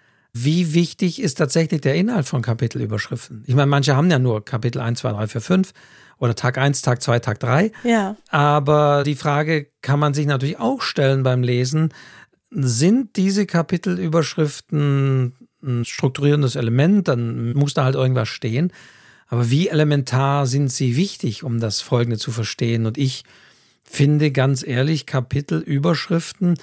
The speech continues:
Speaker 1: haben so ein eigenes, für mich so ein eigenes Element,
Speaker 2: Mhm.
Speaker 1: weil es ja eben interessant ist, wie ist der Roman gegliedert, welche Art von Kapitelüberschriften haben wir eben Zeiten, haben wir Namen, haben wir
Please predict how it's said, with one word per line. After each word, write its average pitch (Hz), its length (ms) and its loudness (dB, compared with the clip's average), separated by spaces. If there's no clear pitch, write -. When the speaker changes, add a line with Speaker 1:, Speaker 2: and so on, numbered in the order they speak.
Speaker 1:
haben 151 220 2
so 147 80 4
ein 151 60 2
eigenes, 156 640 0
für - 160 -2
mich 180 220 2
so 175 100 0
ein 151 80 0
eigenes 139 480 0
Element, 120 640 -2
Speaker 2:
Mhm. 226 360 -4
Speaker 1:
weil 147 280 2
es 190 140 2
ja 151 80 0
eben 131 220 0
interessant 113 480 -4
ist, 101 180 -10
wie 127 160 0
ist 117 160 -4
der 117 80 -2
Roman 107 500 -2
gegliedert, 110 600 -4
welche 113 320 -2
Art 107 260 -4
von 113 200 -2
Kapitelüberschriften 107 760 -4
haben 113 120 2
wir 117 80 2
eben 107 120 -2
Zeiten, 113 320 -2
haben 107 120 -2
wir 110 80 0
Namen, 107 480 0
haben 110 160 -2
wir 107 180 0